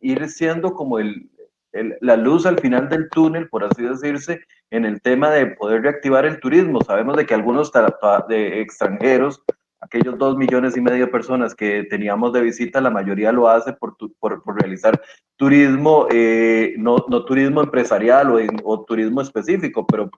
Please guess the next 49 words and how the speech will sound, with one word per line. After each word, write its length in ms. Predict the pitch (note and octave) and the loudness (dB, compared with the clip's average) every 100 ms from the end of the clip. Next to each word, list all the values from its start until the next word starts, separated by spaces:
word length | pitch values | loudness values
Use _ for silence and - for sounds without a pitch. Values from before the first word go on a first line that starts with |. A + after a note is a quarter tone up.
| - - | -12 -8
por 160 | G#2 | -8
turismo 380 | - A2+ A#2 C#3+ | -4 0 0 0
de 80 | D3 | 2
diversión. 420 | A#2 G#2 D#3+ D#3+ - - - | 0 2 0 0 -2 -4 -4
Tal 140 | A#2 | 0
vez 100 | A#2+ | 2
muchas 280 | C#3+ D#3 F3+ | 2 2 2
de 80 | C#3+ | 2
esas 180 | C#3+ C3 | -2 -4
personas 320 | C3+ C#3 C#3+ | -4 -2 2
no 180 | B2+ B2+ | 4 4
van 160 | C3 | 2
a 20 | |
estar 280 | C3+ C3+ C3 B2 | 0 2 2 2
viniendo 340 | B2 B2 B2+ | -4 0 2
al 80 | B2+ | 0
país, 420 | - G#2 D#3 D#3 | 0 0 0 -2
pero 200 | A2+ A2 - | -4 -2 2
otras 500 | C3+ C3+ D3 F3 F3 - _ _ | 2 2 -2 -4 -4 -14 _ _
con 160 | A2 A#2 | -6 -4
este 220 | A#2 C3 | -6 -4
tipo 320 | A#2 A#2+ A#2+ | -2 0 0
de 60 | G2+ | 0
actividades 460 | - G#2 G#2+ C3+ | -2 0 2 2
podrían 340 | - A2+ A2+ A2+ | 2 0 0 0
ser 160 | C3+ | 0
atraídas. 540 | C#3+ B2+ G#2+ C#3 C#3 G#2+ | 0 0 0 2 0 -2
Esto 180 | - D#3 | -8 -8
podría 280 | E3 D3+ D#3+ | -2 0 0
ser 140 | F3 | -2
un, 100 | F3 | -4
como 240 | - C3 C#3 | -8 -8 0
una 120 | D#3+ | 2
luz 340 | D3 D#3+ E3 | 4 4 2
al 100 | F3+ | -2
final 320 | D#3 A2+ B2 C3+ | -4 -2 -2 -2
del 160 | D3 | -10
túnel 420 | - D#3 D#3+ E3 - _ _ | -6 -4 -4 -6 -10 _ _
para 180 | - A2+ | 0 2
volver 320 | A2 G2 A#2+ | 4 2 2
a 60 | C3+ | 4
reactivar 480 | D#3 D#3+ B2 C3 D#3 - | 2 2 4 6 4 2
el, 240 | B2 A#2 - - | -2 -2 -6 -8
el 180 | A2 | -8
turismo 380 | G2 A2+ B2 D3+ | -2 2 2 2
que 120 | D#3 | -2
sabemos 380 | A2+ G#2+ A#2+ C#3+ | 2 2 2 -2
que 200 | - C3 | 0 2
es, 200 | C3 - | 2 -4